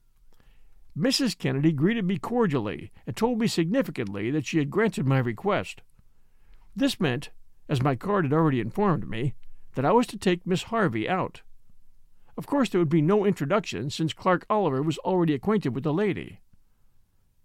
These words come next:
I was wondering how I was to locate her when I got a shock that made me dizzy. Jane was over in a corner, looking at me. There was no time to collect my wits.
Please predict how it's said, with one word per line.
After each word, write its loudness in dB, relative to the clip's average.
I 2
was 6
wondering 2
how 4
I 4
was 4
to -2
locate 0
her -2
when -2
I 0
got -2
a -2
shock 0
that -4
made 4
me 2
dizzy. -4
Jane 4
was 4
over 6
in 4
a -2
corner, 0
looking 2
at 0
me. -2
There 6
was 6
no 4
time 4
to 2
collect 0
my 6
wits. 0